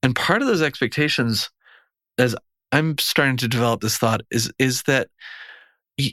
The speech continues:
you know, in psychiatry, we, we had this, I, I always say in psychiatry, we have antibiotic envy.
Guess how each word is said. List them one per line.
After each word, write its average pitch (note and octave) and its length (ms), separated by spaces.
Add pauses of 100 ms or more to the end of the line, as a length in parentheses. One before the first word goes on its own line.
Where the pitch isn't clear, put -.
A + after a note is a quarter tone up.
(120)
you D#3+ 160
know, E3 160
in D#3+ 200
psychiatry, E3+ 920
we, C3+ 400
we C#3 200
had D#3+ 340
this, - 440 (920)
I, D3 200
I D#3 120
always E3+ 180
say C#3 120
in B2 60
psychiatry, A#2 460
we A2+ 200
have A2+ 160
antibiotic A2+ 640
envy. C#3 400